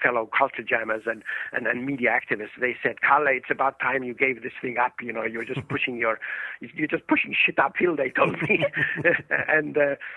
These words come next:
Speaker 1: and, and I must admit, uh, you know, the, trying to raise another twenty thousand to, to launch another appeal, it, it felt like,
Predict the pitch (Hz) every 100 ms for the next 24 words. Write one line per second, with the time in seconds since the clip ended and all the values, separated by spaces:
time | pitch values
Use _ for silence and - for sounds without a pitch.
0 | - 143 151 160 151 165 - 170 151 151
1 | - 139 135 139 143 127 135 135 135 -
2 | 151 143 131 143 139 131 135 135 - 151
3 | 139 131 135 131 131 - 131 135 135 143
4 | 139 135 143 131 - - 160 139 131 -
5 | - - 135 - - - 147 143 127 120